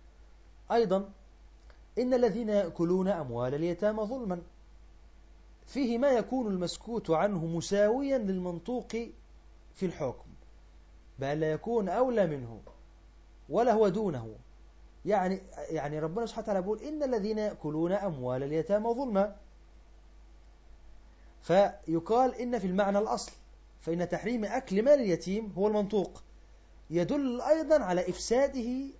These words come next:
أو أخذه إلى، إلى الآخرين. يعني هذا النص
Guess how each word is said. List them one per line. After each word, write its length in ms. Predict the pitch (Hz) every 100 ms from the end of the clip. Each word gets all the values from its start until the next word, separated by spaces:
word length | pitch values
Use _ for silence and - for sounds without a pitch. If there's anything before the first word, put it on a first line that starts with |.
| -
أو 280 | 233 320 294 - - - - - -
أخذه 500 | 247 285 190 214 220
إلى، 360 | 247 226 208 208
إلى 100 | 208
الآخرين. 560 | 196 180 165 139 123 117
يعني 260 | 127 139 147
هذا 560 | 208 208 214 156 156
النص 480 | 156 214 - - -